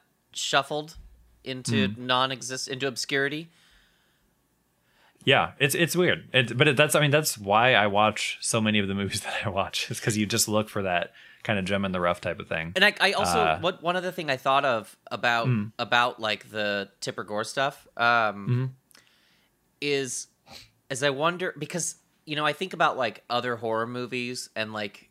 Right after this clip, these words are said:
Speaker 1: it's, you know, you know more about horror than I do, and s-, and slashers and all that stuff. But I mean, I feel like it's kind of like an, uh,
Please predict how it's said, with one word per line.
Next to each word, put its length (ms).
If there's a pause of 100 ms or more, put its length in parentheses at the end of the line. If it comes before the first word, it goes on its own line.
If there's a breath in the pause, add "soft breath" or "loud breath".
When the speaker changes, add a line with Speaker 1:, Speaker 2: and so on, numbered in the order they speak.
(100)
Speaker 1:
it's, 220 (920)
you 60
know, 140
you 240
know 160
more 140
about 220
horror 260
than 140
I 120
do, 280 (120)
and 280
s-, 280
and 280
slashers 460
and 80
all 140
that 220
stuff. 280
But 120
I 80
mean, 120
I 80
feel 180
like 160
it's 120
kind 300
of 100
like 240
an, 160 (920 soft breath)
uh, 320